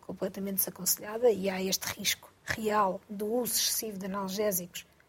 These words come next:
agravar a si-, a, a dor de cabeça e a situação, na verdade, depois o que nós fazemos na consulta é, com os medicamentos que nós percebemos que são úteis,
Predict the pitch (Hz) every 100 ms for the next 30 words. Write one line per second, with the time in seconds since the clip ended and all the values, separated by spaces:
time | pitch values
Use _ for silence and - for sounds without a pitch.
0 | _ _ - 233 233 208 226 226 202 -
1 | - 233 - - 208 185 208 208 - 226
2 | 262 - - 220 180 - 190 214 - 208
3 | 240 - - - - _ 240 233 214 233
4 | 233 - 247 226 233 226 - 233 240 226
5 | 226 220 - 220 - 240 240 285 277 -
6 | - 214 - 240 226 220 220 233 233 240
7 | 226 - 226 208 - - 208 214 - -
8 | 208 208 226 240 247